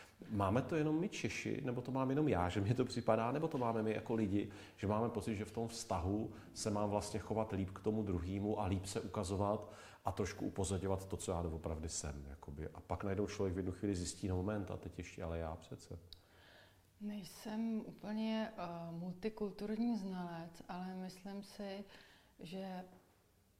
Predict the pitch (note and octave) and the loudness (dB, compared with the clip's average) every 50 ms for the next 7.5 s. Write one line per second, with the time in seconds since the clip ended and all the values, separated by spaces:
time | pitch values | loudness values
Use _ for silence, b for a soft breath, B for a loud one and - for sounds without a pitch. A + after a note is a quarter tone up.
0 | _ _ - _ _ - G#3+ - - - G3 F#3+ F#3 G#3 A3+ A#3 A3+ G#3 F#3+ F#3+ | _ _ -20 _ _ -8 -8 -6 -4 -4 -2 0 2 2 4 4 4 2 2 0
1 | G3 - - G3 F#3 F#3+ F#3+ F#3 F#3 F#3 F#3 - G3+ G3 F#3+ - - G#3+ G3+ F#3+ | -4 -2 -2 0 2 2 2 2 2 0 0 0 -2 -4 -4 -2 0 2 4 4
2 | F3+ F3 E3+ F3+ F#3 G3 G3 G3+ G#3 - - - G#3 F#3+ F#3 F3+ - - F#3+ F#3 | 4 4 4 2 2 2 2 0 0 -2 -4 -2 0 0 0 0 0 0 0 2
3 | F#3 F#3+ F#3 G3 G3+ G3+ G#3 G3+ F#3+ F3 F#3+ F#3+ F#3 F#3 F#3 F3+ F3+ - A3 G#3 | 2 0 2 2 2 4 4 2 2 0 0 2 2 2 0 -2 -2 0 2 2
4 | F#3+ E3 E3 D#3+ E3 - - - - - - - - E3+ F3 F3+ - - - G#3 | 2 2 -2 -4 -8 -14 -16 -12 -8 -8 -6 -2 0 0 0 0 -2 0 2 4
5 | G#3+ A3 B3 C4 C4+ C#4+ C4+ C4 B B B B B B B B B B B B | 6 8 10 10 10 10 8 2 B B B B B B B B B B B B
6 | B B B B - - F3+ F#3 F3+ F3+ F3+ F3+ F3+ - - - - - - G3+ | B B B B -6 -2 0 0 2 2 2 0 -2 -6 -12 -10 -8 -4 -2 -2
7 | - - - - G3+ G3+ G3 F#3+ F#3+ G3 | -2 -2 -4 -2 -2 0 0 0 -2 -4